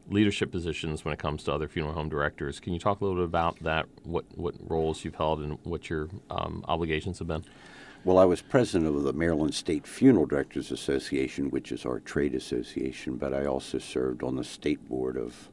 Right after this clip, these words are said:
Speaker 2: the mortician, State Board of Morticians. And my last year on that board, I served as president. Um, basically, the state board, which is the regulatory arm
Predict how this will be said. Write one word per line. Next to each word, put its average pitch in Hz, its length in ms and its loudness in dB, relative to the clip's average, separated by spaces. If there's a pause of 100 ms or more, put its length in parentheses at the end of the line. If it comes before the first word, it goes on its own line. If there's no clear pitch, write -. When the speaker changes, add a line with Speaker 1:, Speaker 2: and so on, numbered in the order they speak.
(280)
Speaker 2:
the - 60 -4
mortician, 65 560 -6
State - 360 2
Board 73 140 2
of 65 60 -2
Morticians. 71 640 -2 (920)
And 67 140 -4
my 71 160 2
last 80 400 2
year 73 120 4
on 71 140 0
that 67 220 -2
board, 69 240 2
I 69 100 0
served 64 400 -2
as 65 160 -2
president. - 640 -4 (640)
Um, 69 400 -4
basically, 76 720 4
the 64 300 -4
state - 440 0
board, 67 380 -2
which 69 240 -2
is 65 160 -2
the 64 180 -2
regulatory 69 800 0
arm 67 380 -2